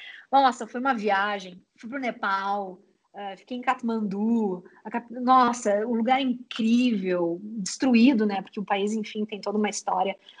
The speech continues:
Mas o povo sensacional, eu fui pro Butão também. Então, fiz toda essa viagem, voltei bem com a cabeça um pouco mais aberta, e eu acho que, assim, quando a gente passa pelo perrengue, o sofrimento, ou esse momento ruim,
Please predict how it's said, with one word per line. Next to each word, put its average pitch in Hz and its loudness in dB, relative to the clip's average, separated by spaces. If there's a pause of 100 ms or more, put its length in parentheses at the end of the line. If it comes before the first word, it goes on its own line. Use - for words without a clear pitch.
(160)
Mas 208 6
o 202 -2
povo 226 6
sensacional, 202 -2
eu 185 -10
fui - -20
pro 226 -4
Butão 208 2
também. 190 -6 (220)
Então, 262 4
fiz 262 0
toda 285 8
essa 339 8
viagem, 233 6
voltei 220 -6
bem 240 -4 (200)
com 349 -4
a - 0
cabeça 285 2
um 294 -6
pouco 277 -6
mais 285 -2
aberta, 247 2 (120)
e 240 -12
eu 254 -8
acho 262 -10
que, - -20
assim, 262 -20
quando 240 -14
a 247 -10
gente 262 -16
passa 254 0
pelo 262 -4
perrengue, 202 -6
o 202 -18
sofrimento, 190 -6 (420)
ou 185 2
esse 190 -4
momento 202 2
ruim, 190 6